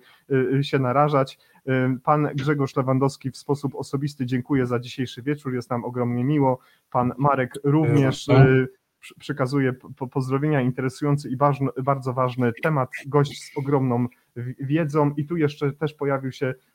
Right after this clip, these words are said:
Speaker 1: mm, będzie, będzie, y, myślę, że bardzo miły komentarz dla ciebie, drogi, drogi, mm, Ra-,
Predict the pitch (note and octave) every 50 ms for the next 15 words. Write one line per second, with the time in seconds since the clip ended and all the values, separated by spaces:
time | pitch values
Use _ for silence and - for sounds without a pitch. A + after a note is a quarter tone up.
0 | _ _ - C3 C3+ C3 B2+ B2+ B2+ B2+ B2+ B2+ B2+ B2 B2 B2 B2 A#2+ - C3
1 | B2+ C#3 C#3 C#3 C#3 B2+ C3 C3 B2+ B2+ B2+ - C3+ C3+ C3+ C3+ B2+ C3+ B2+ B2+
2 | A2+ G#2+ C3 C3 B2+ C3+ B2+ B2+ C3+ C3+ C3 C3 - _ - D3+ D#3 D#3+ - -
3 | - D3 C3+ C#3+ C#3 C#3+ C#3+ C3+ C#3+ C#3 D3 D#3 D3 C3+ - - C#3 C#3 C3+ -
4 | B2+ A#2+ A2+ B2 A#2+ - - D3+ C#3 C#3 C3 C3+ C3+ B2+ B2+ B2+ B2 B2 - _
5 | _ _ _ _ C3 B2+ C3 C3 C3 B2+ B2+ B2+ B2 A#2+ - - B2 B2 B2 B2
6 | B2 A#2+ A#2+ A#2+ A#2 - B2+ B2 A#2+ -